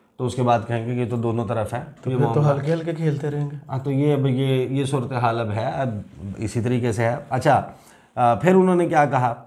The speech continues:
Speaker 1: आ, आ, उन्होंने कहा कि वज़ीर आज़म ने मुझे कहा है कि सूबे ने आपको मैंडेट दिया है। शहाब खान के हवाले से वज़ीर आज़म ने कहा कि जो टीम लाना चाहें लाएं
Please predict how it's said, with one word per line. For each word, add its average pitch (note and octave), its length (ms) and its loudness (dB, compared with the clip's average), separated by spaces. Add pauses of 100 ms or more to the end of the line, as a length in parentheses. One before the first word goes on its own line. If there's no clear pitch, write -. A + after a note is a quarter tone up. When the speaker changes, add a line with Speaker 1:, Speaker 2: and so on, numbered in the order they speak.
(420)
Speaker 1:
आ, B2+ 80 -6
आ, A#2 720 0
उन्होंने D3 360 -2
कहा D3 180 8
कि D3 320 0
वज़ीर B2+ 240 -2
आज़म C3 260 2
ने D3 80 0
मुझे C#3 180 0
कहा B2 180 2
है C3+ 80 2
कि B2+ 120 -4
सूबे C3 280 -2
ने C3+ 80 0
आपको B2 260 0
मैंडेट D3 320 2
दिया C#3 260 2
है। A#2+ 100 -2
शहाब B2 400 4
खान B2+ 260 -2
के B2 80 -6
हवाले A#2+ 340 -2
से C3 100 -8
वज़ीर A#2+ 220 -4
आज़म A2+ 200 0
ने A#2+ 120 -2
कहा B2 140 2
कि B2+ 100 0
जो A#2+ 160 2
टीम A#2+ 220 0
लाना A2+ 240 2
चाहें G#2+ 260 -2
लाएं A2+ 260 0